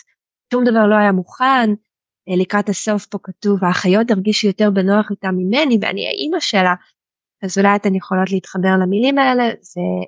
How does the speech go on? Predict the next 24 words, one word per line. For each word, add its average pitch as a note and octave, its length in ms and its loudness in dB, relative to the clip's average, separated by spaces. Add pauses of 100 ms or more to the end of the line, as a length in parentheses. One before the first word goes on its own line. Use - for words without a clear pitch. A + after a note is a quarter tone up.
(180)
אה, F3 260 -4
זה F3+ 140 -4
באמת F#3 360 0
משהו F3 280 -4
שאוניברסלי, F#3+ 1700 0
כי G3+ 120 -2
האמא A#3 300 2
שכתבה G#3 360 -4
את F#3+ 100 -4
המילים F3+ 320 2
האלה F3+ 160 2
היא F3 220 -4
אמא, F#3+ 200 2
אה, F3 600 -4 (140)
לא F3+ 160 4
מהארץ, A#3 680 0 (100)
אז F3 220 -6
ככה F#3+ 260 -2
שאנחנו F3+ 480 0
יודעות, F3 400 2 (140)
אה, F#3 240 0
שכל - 460 -2
האמהות F3+ 340 0
מרגישות F3+ 640 -2